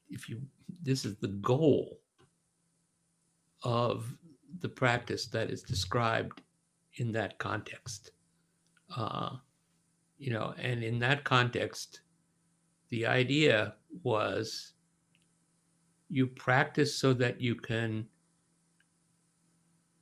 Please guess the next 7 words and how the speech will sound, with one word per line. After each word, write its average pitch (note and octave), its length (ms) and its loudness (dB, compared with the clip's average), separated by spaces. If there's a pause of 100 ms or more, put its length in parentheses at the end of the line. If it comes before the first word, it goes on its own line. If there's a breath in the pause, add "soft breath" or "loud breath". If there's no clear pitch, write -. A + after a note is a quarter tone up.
(260)
leave D3 560 4
the D3+ 80 0
wheel C3 600 4 (220)
of A#2 340 -4 (120)
birth A#2+ 280 -4
and G2 120 -4
death. - 240 -8